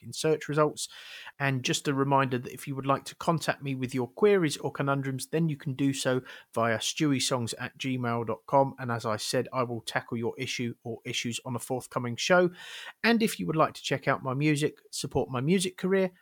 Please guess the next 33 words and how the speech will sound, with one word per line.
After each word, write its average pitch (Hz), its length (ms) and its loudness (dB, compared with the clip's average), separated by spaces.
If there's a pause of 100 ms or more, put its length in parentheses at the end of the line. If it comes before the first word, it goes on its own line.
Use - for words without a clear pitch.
(160)
or 233 240 6
indeed 160 420 2
support - 380 0
this 120 140 -6
podcasting 143 640 0
career 135 260 0
of 127 160 -6
mine, 135 300 2 (260)
then 202 160 4
you 185 140 2
can 151 160 -2
do 151 180 2
so 143 340 2
via 123 340 0 (120)
L 208 220 6
I 120 160 -2
N 117 280 -10
K 139 340 0 (280)
T 208 280 2
R 135 280 2 (100)
dot 127 260 0
E 170 240 -2
E 139 300 -8
forward 202 500 2
slash - 460 -2
Stewie 117 360 -4
Songs. 139 380 2 (300)
And 131 120 -4
as 127 140 0
I 123 80 2
said, 139 340 0 (120)
both 127 240 -2
my 127 180 0